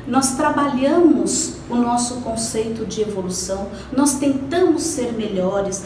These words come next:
nós construímos uma família, nós lapidamos o nosso ser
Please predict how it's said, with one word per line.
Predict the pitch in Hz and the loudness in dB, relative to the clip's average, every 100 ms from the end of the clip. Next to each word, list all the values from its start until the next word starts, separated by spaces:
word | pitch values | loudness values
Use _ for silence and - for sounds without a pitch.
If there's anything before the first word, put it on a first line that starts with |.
| - | -8
nós | 233 240 | -2 0
construímos | - 269 262 - 247 247 302 294 254 214 | 0 -2 -2 -4 -2 2 6 6 2 -2
uma | 202 202 | -2 -4
família, | 202 190 180 180 185 180 185 - 214 | -4 -2 0 0 0 -4 -4 -6 0
nós | 233 - | 0 4
lapidamos | 277 277 - - 208 285 311 381 285 240 226 | 2 2 0 -4 0 4 4 6 4 2 0
o | 214 | -2
nosso | 202 202 - - | -2 -2 -4 -4
ser | - - 190 190 190 | -4 0 0 -2 -6